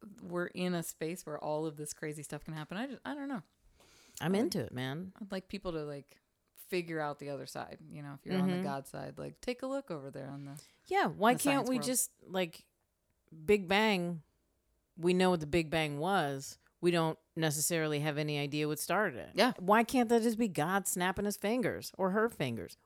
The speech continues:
Speaker 2: or its
Speaker 1: Their
Speaker 2: fingers
Speaker 1: fingers.
Speaker 2: or whatever God is?
Speaker 1: Yeah, multiple people.
Speaker 2: Some entity just being like, "Whew,"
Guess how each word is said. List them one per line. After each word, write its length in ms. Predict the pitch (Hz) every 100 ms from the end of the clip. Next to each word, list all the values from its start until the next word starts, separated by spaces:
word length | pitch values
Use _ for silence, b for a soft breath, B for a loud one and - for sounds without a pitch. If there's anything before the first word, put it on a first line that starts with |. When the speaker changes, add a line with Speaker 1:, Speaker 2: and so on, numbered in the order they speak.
| _
Speaker 2:
or 80 | 190
its 260 | 208 214 185
Speaker 1:
Their 140 | 160 170 190 -
Speaker 2:
fingers 80 | -
Speaker 1:
fingers. 280 | - - -
Speaker 2:
or 140 | 208
whatever 840 | 190 208 220 - - 180 196 208 202
God 400 | 196 190 196 196
is? 420 | 180 208 226 120
Speaker 1:
Yeah, 200 | - 208 143 -
multiple 500 | 147 202 - - -
people. 320 | - 110 113 _ - - -
Speaker 2:
Some 580 | - 202 196 202 196 - _
entity 480 | - 190 196 190 180
just 160 | 156 160
being 140 | 185
like, 140 | 175 151 B B -
"Whew," 160 | 427